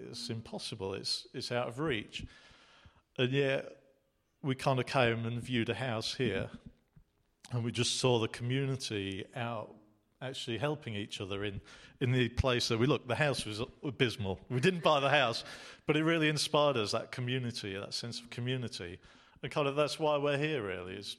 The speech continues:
that, that sense of community that we, we feel that this is where God placed us. I think the one thing that I would say above finances is to be where God wants you to be. And that's kind of,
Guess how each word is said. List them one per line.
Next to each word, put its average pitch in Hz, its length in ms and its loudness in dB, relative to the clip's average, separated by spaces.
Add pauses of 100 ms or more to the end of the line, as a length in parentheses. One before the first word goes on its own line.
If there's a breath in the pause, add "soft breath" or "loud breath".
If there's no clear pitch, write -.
that, - 280 -10
that 113 160 -10
sense - 280 -6
of 110 80 -16
community 120 480 -6
that 98 180 -6
we, 101 200 -8
we 120 160 -10
feel 110 300 -2
that 104 240 -4 (640 loud breath)
this 127 260 -2
is 117 180 0
where 113 220 4
God 113 280 -2
placed 131 420 -2
us. 104 280 -10 (680 soft breath)
I - 40 -8
think 127 220 0 (280)
the 143 100 4
one 135 200 4
thing 131 200 0
that 127 100 2
I 120 120 4
would 123 220 4
say 107 840 -2 (500)
above 123 320 0
finances 104 840 0
is 101 240 -4
to - 120 -10
be 98 260 -4
where 98 220 -4
God 101 220 -10
wants 110 320 -10
you - 80 -12
to - 140 -16
be. 92 260 -12 (1000 loud breath)
And 101 420 -4 (340)
that's - 400 -2
kind 107 380 -6
of, 98 280 -2